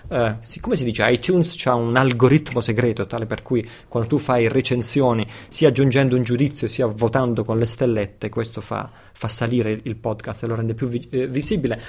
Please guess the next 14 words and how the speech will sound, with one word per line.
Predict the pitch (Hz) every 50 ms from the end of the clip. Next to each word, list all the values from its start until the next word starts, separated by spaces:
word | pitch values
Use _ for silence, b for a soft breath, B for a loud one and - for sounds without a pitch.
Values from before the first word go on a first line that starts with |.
| B B
E | - 180
allora | 226 233 170 139 131 123
Gennaro, | 110 - 165 170 175 180 185 190 160 120 107 104 104 98 - - _ _
grazie | - 127 131 127 120 - - - 117
Gennaro | 117 113 120 117 123 127 120 113 107 107 98
per | 107 107
aver | 110 117 110
scritto. | 110 - - 165 175 165 - 104 101 - - - - - - - - - - _ - - - -
Gennaro | 123 127 127 143 147 131 117
mi | 113
ha | 117
scritto | 113 - 143 - - 113
su | - 131
iTunes: | 123 120 117 - 143 139 - -